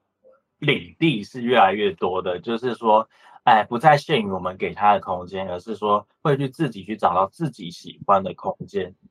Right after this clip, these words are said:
那就在让我们刚才都看到我们画的图上面，诶，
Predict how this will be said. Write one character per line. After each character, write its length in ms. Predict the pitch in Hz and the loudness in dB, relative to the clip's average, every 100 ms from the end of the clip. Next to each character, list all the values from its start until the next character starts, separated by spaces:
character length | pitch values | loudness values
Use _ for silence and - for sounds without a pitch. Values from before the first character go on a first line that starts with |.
| _ _ | _ _
那 260 | 139 120 | 6 6
就 320 | 120 139 127 - _ _ _ | 6 2 0 -2 _ _ _
在 240 | - 135 117 | 2 4 6
让 180 | 147 135 | 6 6
我 60 | |
们 120 | 98 92 | 4 2
刚 160 | 123 | 4
才 80 | 113 | 4
都 160 | 110 117 | 0 -4
看 200 | 131 135 | -2 4
到 120 | 120 | 2
我 60 | |
们 120 | 92 92 | 2 0
画 180 | 135 117 | 4 4
的 120 | 95 | 2
图 280 | - 95 90 | -4 -16 0
上 200 | 113 110 | 2 2
面， 200 | 107 101 | -2 -6
诶， 300 | 107 123 | -8 -8